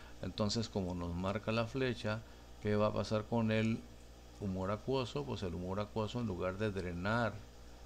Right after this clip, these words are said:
hacia el,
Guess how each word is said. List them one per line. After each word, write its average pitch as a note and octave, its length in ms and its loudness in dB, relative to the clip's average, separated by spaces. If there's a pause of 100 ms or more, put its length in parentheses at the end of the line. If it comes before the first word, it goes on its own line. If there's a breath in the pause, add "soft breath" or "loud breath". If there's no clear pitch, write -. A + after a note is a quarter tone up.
(600)
hacia G#2+ 600 0 (1900)
el, F#2+ 120 -8